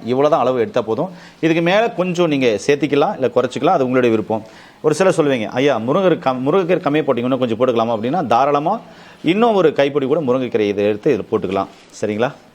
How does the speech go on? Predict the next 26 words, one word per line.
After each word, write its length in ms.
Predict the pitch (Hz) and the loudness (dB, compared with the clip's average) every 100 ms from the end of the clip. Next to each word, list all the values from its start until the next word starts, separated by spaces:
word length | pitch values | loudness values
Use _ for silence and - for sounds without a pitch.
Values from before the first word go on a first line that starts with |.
| _ - - - - - | _ -20 -20 -20 -20 -6
"ஐயா, 220 | 120 147 | 0 0
நாட்டு 400 | 123 117 156 202 | 0 0 0 0
சக்கரை 320 | 185 165 165 165 | -2 0 0 0
பிடிக்கல 260 | 143 131 127 | -4 0 0
எங்களுக்கு, 540 | 113 104 101 110 90 - | 2 0 0 0 0 -8
உப்பு 240 | 113 117 156 | -10 -4 -2
போட்டுக்கலாமான்னா?" 640 | 135 123 120 117 170 185 98 | 0 2 0 0 -2 -6 -2
தாராளமா 380 | 104 127 139 151 | 0 2 0 -2
நீங்க 220 | 131 107 | -2 -6
உப்பு 300 | 104 123 117 | -6 -2 0
போட்டுக்கலாம். 300 | 107 123 180 - - - - - - | 2 2 0 -8 -20 -20 -20 -20 -6
உப்பு 240 | 147 185 | -2 0
போட்டு 300 | 170 170 208 | 0 2 2
அதோட 380 | 175 139 156 165 | 2 2 2 2
மிளகு 320 | 135 143 175 | 0 0 0
சேர்த்து 220 | 165 143 | 0 -2
போட்டிங்கன்னா 380 | 127 127 139 196 | -2 -2 -2 -4
இன்னும் 240 | 160 175 170 | -2 0 2
டேஸ்டா 300 | 147 147 147 | 0 2 0
இருக்கும், 300 | 123 208 196 | 0 -4 -4
இன்னும் 200 | 139 135 | -4 -4
சூப்பரா 260 | 131 113 107 | -4 -2 -2
இருக்கும். 260 | 95 98 85 - - - | -2 -8 -12 -18 -20 -10
இப்ப 220 | 117 117 185 | -8 -4 -2
கொச்சிருச்சு, 680 | - 151 214 175 151 208 - - 110 | -2 0 0 0 -2 -2 -6 -12 -4
இதை 280 | 113 117 | 0 2